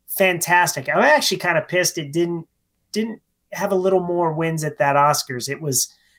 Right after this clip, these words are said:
completely dominated by, uh,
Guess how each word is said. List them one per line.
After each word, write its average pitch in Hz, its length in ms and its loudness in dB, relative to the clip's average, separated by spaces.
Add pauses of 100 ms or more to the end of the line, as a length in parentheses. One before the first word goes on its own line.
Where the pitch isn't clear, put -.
(100)
completely 214 540 4
dominated 202 760 4
by, 165 320 6
uh, 151 420 6